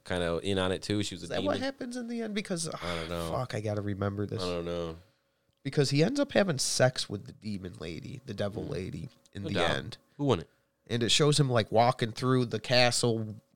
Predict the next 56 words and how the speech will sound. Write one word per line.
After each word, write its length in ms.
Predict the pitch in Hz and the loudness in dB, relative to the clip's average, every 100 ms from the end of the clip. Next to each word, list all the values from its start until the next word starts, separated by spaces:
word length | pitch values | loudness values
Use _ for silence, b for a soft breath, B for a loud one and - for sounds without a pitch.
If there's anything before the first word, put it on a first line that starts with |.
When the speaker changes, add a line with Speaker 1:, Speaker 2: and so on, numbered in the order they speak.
| - | -4
Speaker 2:
gate 340 | 117 120 120 110 | 2 4 4 0
at 160 | 107 | -2
the 160 | - 98 - | -4 -4 0
end, 560 | 92 101 95 95 110 | 0 0 -2 -6 -6
and 120 | - 110 | -4 -4
it 80 | |
just 180 | 113 107 | 0 0
shows 240 | 113 107 104 | 2 2 0
it 80 | |
all 220 | 101 107 104 | 0 -2 -6
bright, 420 | 110 107 110 101 - | -2 2 2 0 -6
and 140 | 98 | -8
you 40 | 104 | -8
don't 140 | 85 | -2
Speaker 1:
He's 100 | 113 | 2
Speaker 2:
see 40 | 117 | 2
Speaker 1:
in 60 | |
Speaker 2:
anything. 160 | 101 110 | 4 4
Speaker 1:
hell 140 | 95 | 4
then. 140 | 85 80 | 0 -4
He's 160 | 80 | -4
probably 240 | - 95 87 | -4 -4 -4
in 60 | |
hell. 180 | 87 80 | -2 0
Speaker 2:
I 20 | |
think 160 | 78 151 | 2 6
that's 180 | 156 - | 6 8
what 140 | 151 | 8
it 100 | 151 | 8
is, 220 | 165 151 | 4 4
him 100 | 120 | 2
walking 300 | 120 123 - | 2 2 2
through 240 | 123 131 131 | 0 0 2
the 100 | 123 | 2
gate 220 | 120 127 | 4 4
of 120 | 113 | 2
hell, 360 | 110 135 - - | 2 2 0 -4
because 340 | 98 104 107 101 | -8 -2 -2 -2
I 60 | |
think 240 | 104 143 151 | 0 0 2
they 120 | 127 | 4
end 120 | 120 | 4
up 200 | 117 104 | 2 0
burning 380 | 98 104 120 127 | -2 0 2 4
all 160 | 135 139 | 4 2
the 80 | |
books. 400 | 139 143 147 - | 2 2 2 0
I 60 | - | -10
can't 220 | - 139 | -10 -8
remember 280 | - 120 - | -6 -6 -6
the 60 | - | -8
name 140 | - | -10
Speaker 1:
Okay. 340 | - 80 78 | -6 -4 -4
Speaker 2:
of 60 | 80 | -6
the 60 | 87 | -12
fucking 180 | - | -18